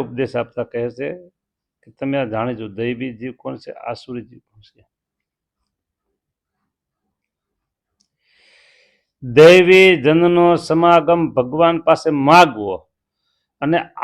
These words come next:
આસુરી જનના સમાગમથી, એના સહયોગથી આપને દૂર રાખે એવું પણ ભગવાન પાસે માગવાનું. હા,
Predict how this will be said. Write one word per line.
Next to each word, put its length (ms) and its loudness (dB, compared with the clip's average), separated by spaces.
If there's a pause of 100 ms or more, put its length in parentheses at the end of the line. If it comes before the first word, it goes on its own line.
આસુરી 580 4 (120)
જનના 460 4 (120)
સમાગમથી, 840 2 (100)
એના 220 2 (100)
સહયોગથી 760 0
આપને 300 -2 (180)
દૂર 220 10 (120)
રાખે 300 2 (560)
એવું 320 6
પણ 260 4
ભગવાન 420 4
પાસે 180 -2 (180)
માગવાનું. 560 2 (1800)
હા, 260 -8